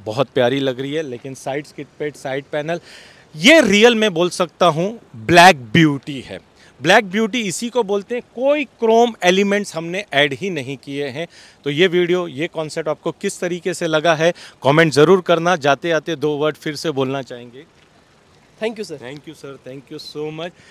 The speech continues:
Speaker 1: ये जो आप हमारी नाइट एडिशन ब्लैक ब्यूटी देख रहे हैं ना दोस्तों,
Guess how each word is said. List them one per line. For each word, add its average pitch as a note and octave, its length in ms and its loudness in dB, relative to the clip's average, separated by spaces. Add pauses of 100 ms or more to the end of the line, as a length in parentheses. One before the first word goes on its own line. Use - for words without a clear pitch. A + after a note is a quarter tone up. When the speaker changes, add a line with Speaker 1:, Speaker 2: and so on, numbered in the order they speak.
(260)
Speaker 1:
ये A#3 180 6
जो B3 180 4
आप G3+ 380 0
हमारी F#3+ 380 6
नाइट F#3 320 4
एडिशन F#3+ 400 0
ब्लैक F3+ 240 6
ब्यूटी G#3+ 300 4
देख F#3+ 240 4
रहे B3 120 4
हैं A3 60 4
ना F3+ 140 0
दोस्तों, D#3 360 -2